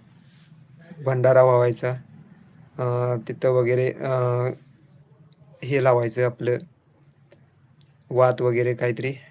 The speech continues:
लावायचं आणि तुम्ही आरती वगैरे मामांची म्हणू शकताय, मामांची आरती म्हणू शकताय.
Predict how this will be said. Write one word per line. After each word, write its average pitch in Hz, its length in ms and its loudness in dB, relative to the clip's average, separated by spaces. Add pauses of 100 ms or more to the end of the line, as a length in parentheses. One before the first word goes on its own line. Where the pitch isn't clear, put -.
(100)
लावायचं 120 480 0 (480)
आणि 127 300 -4 (520)
तुम्ही 135 220 0
आरती 139 460 -4
वगैरे 135 340 0 (280)
मामांची 127 440 -2
म्हणू 143 200 0
शकताय, 123 360 -8 (1400)
मामांची 123 440 -2
आरती 127 420 -2 (320)
म्हणू 151 220 2
शकताय. 127 360 -6